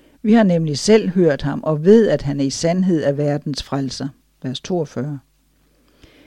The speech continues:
Jesus kunne ikke frit åbenbare over for jøderne, at han var Messias, men samaritanerne var åbne over for at anerkende hans guddommelighed.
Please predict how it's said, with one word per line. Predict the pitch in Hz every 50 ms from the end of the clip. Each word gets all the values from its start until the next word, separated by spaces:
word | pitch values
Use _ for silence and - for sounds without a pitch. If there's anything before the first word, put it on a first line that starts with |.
| _ _ _ _ -
Jesus | 202 233 254 240 262 254 233 -
kunne | - - 226 220 220 214 214
ikke | 208 -
frit | - - 196 196 185 -
åbenbare | 170 175 175 175 175 156 - 156 147 143 139 131 131 123 110 - _ _ -
over | - 156 156 147 135
for | - - 143
jøderne, | 135 143 156 170 185 190 196 196 180 147 - - -
at | 139 -
han | 139 147 151 147
var | 143 143
Messias, | 143 143 131 - - 170 170 156 139 139 151 - - - _ _ _ _ _ _ _ _
men | - 175 170 143
samaritanerne | - - 143 131 120 117 120 - - 185 202 240 240 214 175 160 156 147
var | 135 147 135 - -
åbne | 156 151 147 147 135 - 147 135 -
over | 156 156 147 135
for | 139 - - 139 139
at | 131 - -
anerkende | 151 160 165 170 156 - - - 131 120 123 120 - _
hans | - 139 135 127 - - - - _ _ -
guddommelighed. | - 143 135 143 139 123 117 113 107 151 135 120 -